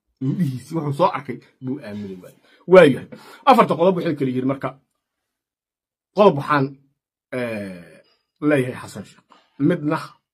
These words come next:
baarlamaanka federaalka Soomaaliya. midna beesha Hawiye, midna beesha Soomaaliyeed. Saddexaas,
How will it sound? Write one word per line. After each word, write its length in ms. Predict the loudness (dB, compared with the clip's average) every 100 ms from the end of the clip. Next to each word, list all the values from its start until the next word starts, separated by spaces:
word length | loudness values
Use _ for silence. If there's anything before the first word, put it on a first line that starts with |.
| _
baarlamaanka 500 | -4 -2 -2 -4 -4
federaalka 400 | -6 -6 -8 -14
Soomaaliya. 460 | -16 -16 -16 -20 _ _ -2
midna 460 | 2 2 2 -2 -4 -10 _
beesha 460 | 0 4 4 2 -6
Hawiye, 560 | -14 -16 -14 -14 -14 -18 -20 _
midna 540 | 6 8 8 4 0 0 -4 _ _ _ _ _ _ _
beesha 360 | -2 2 2 -2
Soomaaliyeed. 640 | -6 -6 -6 -8 -10 -14 -16 _ _ _ _
Saddexaas, 420 | -8 -8 -10 -12